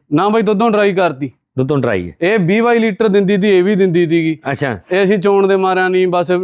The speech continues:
Speaker 1: ਟਿਊਬਾਂ ਭਰ ਕੇ ਡਰਾਈ ਕਰੀਆਂ ਨੇਗੀਆਂ।
Speaker 2: ਅੱਛਾ, ਇੱਥੇ ਫਿਰ ਮਸ਼ੀਨ ਨਹੀਂ ਲਾਈ ਮਿਲਕ
Speaker 1: ਨਾ,
Speaker 2: ਤੁਸੀਂ?
Speaker 1: ਉਰੇ ਨਹੀਂ ਮਸ਼ੀਨ ਲਾਈ ਬਈ, ਘਰੇ ਰੱਖੇ ਹੋਏ ਨੇ ਦੁੱਧ ਵਾਸਤੇ ਦੋ ਚਾਰ, ਬਸ ਘਰੇ ਆਪਦਾ ਪੀਣ।
Speaker 2: ਅੱਛਾ,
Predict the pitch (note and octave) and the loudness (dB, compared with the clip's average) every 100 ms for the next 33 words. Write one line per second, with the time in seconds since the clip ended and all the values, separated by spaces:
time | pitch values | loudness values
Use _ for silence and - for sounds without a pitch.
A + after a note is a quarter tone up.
0 | D#3+ F3+ D#3+ E3+ F#3+ F3 F3+ E3 D#3 D3+ | 0 0 0 0 -2 -2 -2 0 0 0
1 | C#3+ C3 B2+ B2 B2 A#2+ B2 D#3 D#3 D#3 | -2 -4 -6 -8 -8 -4 -2 -2 -2 -2
2 | D#3 D#3 D3 D3 D3 D#3+ F#3 F3+ E3+ E3 | 0 0 -2 0 0 0 0 0 0 -2
3 | D#3 E3 G3+ G3+ G3+ F#3+ D#3+ D#3 D3 D3 | 0 0 2 2 2 0 0 -2 0 0
4 | D3+ E3+ F#3+ F3+ E3 - E3 D#3+ C#3+ C3 | 0 0 0 0 -2 -2 0 0 0 -2
5 | C3+ D3 C#3+ C#3 C3+ C#3 C#3 C3 B2 C3 | 0 0 0 0 -2 -2 -2 0 2 0
6 | B2+ B2 A#2+ C#3 C3+ B2 A#2+ B2 A#2+ A#2+ | 0 -2 -2 0 0 0 -2 -4 -4 -8
7 | - | -6